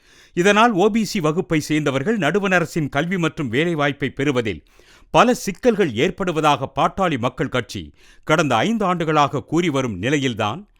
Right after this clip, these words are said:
நாடாளுமன்ற நிலைக்குழு இந்த பரிந்துரையை வழங்கியுள்ளது.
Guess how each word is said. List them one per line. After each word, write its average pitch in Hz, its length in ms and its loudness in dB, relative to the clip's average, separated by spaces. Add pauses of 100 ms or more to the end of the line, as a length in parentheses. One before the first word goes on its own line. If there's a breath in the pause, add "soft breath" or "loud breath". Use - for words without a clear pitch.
(380 soft breath)
நாடாளுமன்ற 208 680 4
நிலைக்குழு 160 520 0
இந்த 135 240 -2
பரிந்துரையை 139 680 -2
வழங்கியுள்ளது. 113 720 -4